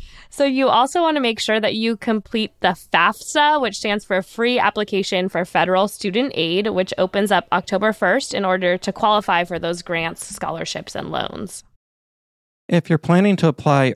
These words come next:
Speaker 2: early decision, you need to be aware that you can only do this at one college, and then you are obligated to go there if accepted, and the financial aid package is adequate.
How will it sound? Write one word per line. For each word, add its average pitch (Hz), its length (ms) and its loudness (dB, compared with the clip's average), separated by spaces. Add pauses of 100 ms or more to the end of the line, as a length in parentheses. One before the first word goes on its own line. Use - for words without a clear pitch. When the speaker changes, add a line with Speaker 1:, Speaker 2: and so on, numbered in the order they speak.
Speaker 2:
early 120 280 4
decision, 110 760 -2
you 120 120 0
need 139 200 2
to 156 40 0
be 160 140 4
aware 117 340 6
that 107 200 0
you 107 80 -4
can - 260 -4
only 165 400 2
do 123 220 2
this 107 300 2
at 104 140 -6
one 110 260 2
college, 92 680 2
and 101 260 -2
then 127 240 2
you 147 180 0
are 117 220 2
obligated 117 640 0
to 101 60 -4
go 123 220 2
there 92 340 -2
if 101 200 -10
accepted, 95 680 -6 (460)
and 131 240 2
the - 40 2
financial 104 480 0
aid 101 200 0
package - 420 -6
is 95 140 -8
adequate. 87 580 -8